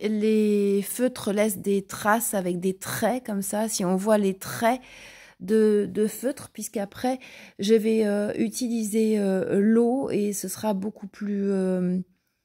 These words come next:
uniforme. Euh, ça donnera un aspect aquarelle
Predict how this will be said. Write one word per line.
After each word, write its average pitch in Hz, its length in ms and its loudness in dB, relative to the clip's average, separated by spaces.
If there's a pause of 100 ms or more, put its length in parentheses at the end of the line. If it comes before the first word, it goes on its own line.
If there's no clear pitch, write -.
(240)
uniforme. 202 1000 2 (1000)
Euh, 190 240 0
ça 196 160 0
donnera 208 680 2
un 180 440 0
aspect 240 480 2
aquarelle 220 880 2